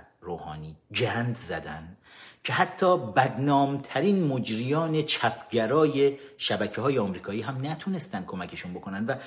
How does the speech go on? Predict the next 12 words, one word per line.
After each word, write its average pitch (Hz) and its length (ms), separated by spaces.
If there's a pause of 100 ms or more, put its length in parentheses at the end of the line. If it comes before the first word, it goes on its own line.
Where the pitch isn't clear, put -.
(180)
وسط 151 300
مصاحبه 214 400
حالشون 277 500
از 214 120
این 247 80
همه 233 160
دروغ 208 280
به 208 80
هم 285 160
می‌خورد. - 300 (680)
و 147 60
رسما 190 640